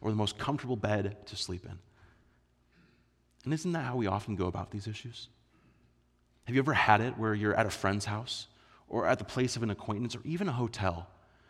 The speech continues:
where after that first meal, that first night, you just say, like, "Nope, I can't do it. I got, something's gotta change." And I know I've had that before where sometimes then I start making these excuses of, like, "Actually, yeah, my, my,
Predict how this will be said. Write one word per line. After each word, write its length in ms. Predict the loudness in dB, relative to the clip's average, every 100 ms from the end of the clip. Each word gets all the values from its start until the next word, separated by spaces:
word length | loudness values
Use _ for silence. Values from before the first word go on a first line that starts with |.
| -20 -6
where 120 | -2
after 240 | 0 -2
that 100 | -6
first 360 | -8 -8 -6 -2
meal, 360 | 0 0 -2 -6 -14 -20 _ _
that 160 | -4 0
first 320 | 2 2 4
night, 240 | 4 6
you 80 | 4
just 180 | 2 2
say, 140 | 6
like, 140 | 6 6 -2 -14 0
"Nope, 220 | 4 4 2 -18 -20 -20 _ -2
I 80 |
can't 240 | 0 0 -2
do 140 | 0
it. 120 | 0 -4 -14 -20 -20 _
I 80 | 6
got, 200 | 6 0
something's 340 | 0 2 2
gotta 160 | 2 2
change." 500 | 0 -4 -6 -8 -12 -18 -20 -20 -20 _ _
And 100 | 4
I 60 | 6
know 120 | 6
I've 80 | 6
had 220 | 6 4
that 100 | 2
before 360 | -2 0 2
where 220 | 4 4 2 -6
sometimes 300 | -4 0 2
then 100 | 4
I 80 | 2
start 200 | 2 0
making 300 | 2 0 2
these 140 | 0 0
excuses 520 | -4 -2 -2 -2 -2
of, 100 | -4
like, 120 | -4 -4
"Actually, 320 | -4 -2 -2
yeah, 140 | -2
my, 140 | -2 -4
my, 160 | -4